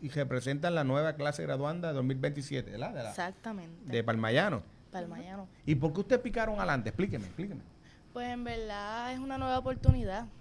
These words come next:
Speaker 2: es una nueva etapa para nosotros y más ahora que es nuestro último año en la escuela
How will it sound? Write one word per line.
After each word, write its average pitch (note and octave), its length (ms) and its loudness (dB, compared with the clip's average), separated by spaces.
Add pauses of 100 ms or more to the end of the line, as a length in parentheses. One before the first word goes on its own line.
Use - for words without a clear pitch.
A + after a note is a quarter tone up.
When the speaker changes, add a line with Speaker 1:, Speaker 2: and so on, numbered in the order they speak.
(440)
Speaker 2:
es G#3+ 100 0
una A3 240 2
nueva A#3 1040 2
etapa G3+ 480 0
para G3+ 220 4
nosotros F#3+ 580 0
y G3 80 -2
más F3+ 160 -2
ahora G3 280 0
que G3+ 80 -2
es G3 60 -2
nuestro F#3+ 320 -4
último F3+ 380 -4
año C4 300 -4 (760)
en F#3 180 -2
la E3 60 0
escuela A#3+ 560 0